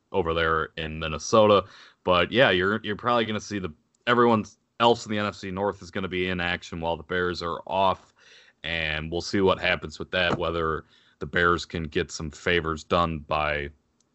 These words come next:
Detroit and if they can get favors from Minnesota. But either way, even right now, Detroit's ahead of the Bears, so,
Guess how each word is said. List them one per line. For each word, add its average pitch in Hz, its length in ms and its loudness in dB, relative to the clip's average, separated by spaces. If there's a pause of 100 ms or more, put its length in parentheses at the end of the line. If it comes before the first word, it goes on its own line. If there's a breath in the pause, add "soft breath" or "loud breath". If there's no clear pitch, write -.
Detroit 95 560 4
and 82 120 -6
if 78 100 -6
they 85 120 -2
can 80 120 -4
get 78 180 -2
favors 82 420 0
from 76 220 -8
Minnesota. 85 580 2 (260 loud breath)
But 107 100 0
either 113 220 6
way, 123 200 6
even 95 280 2
right 92 200 4
now, 107 180 6
Detroit's 113 480 0
ahead 78 180 -8
of 73 60 -10
the 71 80 -14
Bears, 73 320 -8
so, 76 380 -4